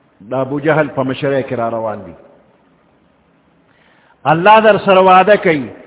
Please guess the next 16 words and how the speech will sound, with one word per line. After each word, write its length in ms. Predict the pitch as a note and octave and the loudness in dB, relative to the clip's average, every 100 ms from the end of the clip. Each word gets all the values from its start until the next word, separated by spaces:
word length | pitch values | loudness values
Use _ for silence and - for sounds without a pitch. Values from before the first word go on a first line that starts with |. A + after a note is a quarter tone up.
| - _ | -20 _
چې 100 | E3+ E3+ | -8 -4
په 80 | F3+ E3+ | -2 0
دې 260 | F#3 F3+ F3+ | 0 0 0
دوو 260 | G#3+ A#3 | 2 2
جماعتونو 880 | A3 F#3+ F3+ F#3 F3+ F3+ F3+ A3+ A3+ | 4 2 2 2 4 2 0 -2 -2
کې 440 | A3 A3 A3+ A3+ - | -4 -6 -4 -6 0
په 80 | F#3 | 0
یو 240 | G3 A3 A3+ | 2 4 2
جماعت 500 | F3+ G3 F#3+ G3+ G#3 | 2 2 4 2 0
باندې 420 | F#3+ G3+ G3 G3 | 0 2 2 0
تاسو 320 | G#3+ G#3+ G#3+ | 0 0 0
مسلط 540 | F#3+ F#3+ G3 F#3+ F#3+ F#3 - | -6 -4 -2 0 0 -2 -2
کوي. 240 | G#3 D#3 G#2+ - - _ _ _ _ _ _ _ _ _ _ _ _ _ _ _ _ | 0 0 -6 -20 -20 _ _ _ _ _ _ _ _ _ _ _ _ _ _ _ _
اوس 180 | C3 D3 - - | -10 -10 -12 -2
تاسو 340 | A3 A#3 A3 G#3 | 0 0 0 2
وایئ، 380 | F#3 F3 F#3 G#3+ | 2 2 2 -2